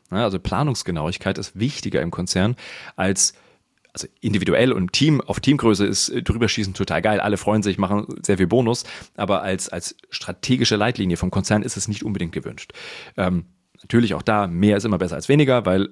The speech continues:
schieben kannst du den Umsatz, notfalls versteckst du ihn irgendwo, was auch immer. Ne? Was da ist, ist da. Aber trotzdem, da ist es sehr wichtig. Beim Startup geht's natürlich um m-,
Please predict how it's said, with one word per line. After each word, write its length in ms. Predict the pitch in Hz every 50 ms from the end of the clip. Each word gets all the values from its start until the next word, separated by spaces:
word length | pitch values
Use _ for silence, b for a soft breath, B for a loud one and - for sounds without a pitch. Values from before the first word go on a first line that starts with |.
| _ _
schieben 300 | - - - 127 120 120
kannst 180 | 104 107 104 101
du 60 | 98
den 60 | 98
Umsatz, 320 | - 101 98 98 95 - -
notfalls 360 | 101 95 - 101 92 - -
versteckst 340 | - 98 - 120 110 - -
du 40 | 104
ihn 80 | 98
irgendwo, 260 | 95 101 95 95 92
was 100 | 104 95
auch 60 | 90 87
immer. 200 | 92 82 71 B B B B B B B B B
Ne? 320 | 98 107 110 101 90 87 - -
Was 180 | - - 85 -
da 120 | 82 85
ist, 80 | 82 76
ist 120 | 73 -
da. 140 | 65 64 -
Aber 200 | - 87 98 -
trotzdem, 420 | - - 110 - - 113 107 104 - _ _ _ _ _ _ _ _ _ _ -
da 100 | - -
ist 100 | 104 101
es 100 | 95 85
sehr 140 | 92 78 71
wichtig. 360 | 69 - - - - - B B B B B B
Beim 180 | - 87 87 87
Startup 460 | - - 107 101 117 - 113 107 -
geht's 180 | - - - -
natürlich 320 | 92 - - 92 90 92
um 220 | 90 85 82 82 -
m-, 180 | - 95 -